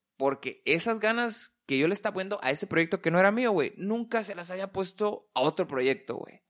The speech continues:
que era, pues, era vender aguacate, güey, o sea, ya lo creo que hasta ya lo había mencionado por aquí, güey, yo, yo estaba vendiendo aguacate y le estaba poniendo demasiadas ganas a este proyecto, pero,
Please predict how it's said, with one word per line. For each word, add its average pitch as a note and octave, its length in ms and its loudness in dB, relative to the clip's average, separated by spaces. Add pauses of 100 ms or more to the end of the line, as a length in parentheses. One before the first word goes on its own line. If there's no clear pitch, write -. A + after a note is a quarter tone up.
(920)
que C3 160 6
era, C3+ 880 10 (600)
pues, - 300 0 (260)
era D#3+ 200 10
vender F3+ 280 8
aguacate, F#3+ 540 6
güey, C3 120 0
o C3 40 -2
sea, C3+ 180 2
ya C3+ 180 4
lo D#3+ 140 2
creo F3 140 0
que F3 100 4
hasta E3+ 300 4
ya D3 40 8
lo D#3+ 80 8
había D#3+ 140 8
mencionado D#3+ 520 4
por C3 140 2
aquí, C3 240 0
güey, E3 200 2
yo, D3 240 4
yo C#3 320 4
estaba C#3+ 280 6
vendiendo C#3 300 2
aguacate D3+ 760 4 (540)
y D#3+ 60 8
le E3+ 60 12
estaba F#3+ 280 6
poniendo A3 260 8
demasiadas G#3 640 4
ganas G3+ 320 2
a G3 40 -2
este F#3+ 180 0
proyecto, F#3+ 720 2 (760)
pero, D3+ 600 10